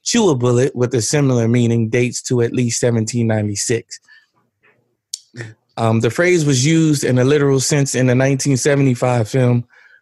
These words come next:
bite the Bullet. One of the characters has a broken, aching tooth and cannot get treatment. He uses a shell casing to cover the exposed nerve. The slug is removed from the bullet. The cap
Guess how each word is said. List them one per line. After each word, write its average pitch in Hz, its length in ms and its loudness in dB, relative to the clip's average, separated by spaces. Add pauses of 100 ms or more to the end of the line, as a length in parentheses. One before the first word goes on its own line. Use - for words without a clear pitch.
(160)
bite 113 280 -2
the 131 60 -2
Bullet. 123 360 -2 (1300)
One 139 240 0
of 127 140 0
the 117 420 2
characters 131 540 0
has 113 180 0
a 107 60 0
broken, 139 640 0
aching 135 380 0
tooth 170 420 -2
and 117 100 -2
cannot 123 380 -2
get 117 180 -4
treatment. 139 460 -2 (420)
He 147 120 0
uses 139 340 0
a 113 80 0
shell 160 480 0
casing 135 440 -2
to 117 80 0
cover 131 280 -4
the 127 140 0
exposed 120 560 -2
nerve. 131 420 2 (360)
The 120 80 -2
slug 135 380 0
is 123 140 0
removed 127 460 0
from 120 100 -2
the 110 80 0
bullet. 139 380 0 (320)
The 113 80 -6
cap 143 380 -4